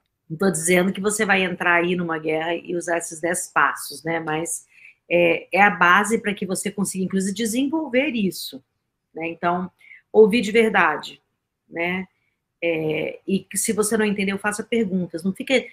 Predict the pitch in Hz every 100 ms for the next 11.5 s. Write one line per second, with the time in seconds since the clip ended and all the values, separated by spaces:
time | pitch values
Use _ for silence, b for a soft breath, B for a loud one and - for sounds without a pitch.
0 | _ - 208 190 180 156 196 202 170 165
1 | 185 175 175 - 170 156 143 156 170 -
2 | 190 196 190 226 277 - 214 208 208 -
3 | 196 202 190 - - 233 247 254 247 B
4 | B - 220 226 - 233 202 190 190 185
5 | 196 190 180 175 175 185 170 160 160 143
6 | 127 110 _ _ _ _ _ _ _ _
7 | _ 175 175 180 170 - 175 175 214 185
8 | 175 180 180 175 - 185 185 _ _ _
9 | 202 247 226 196 165 175 190 190 180 -
10 | 180 - 214 214 196 185 180 175 190 190
11 | 196 196 208 196 156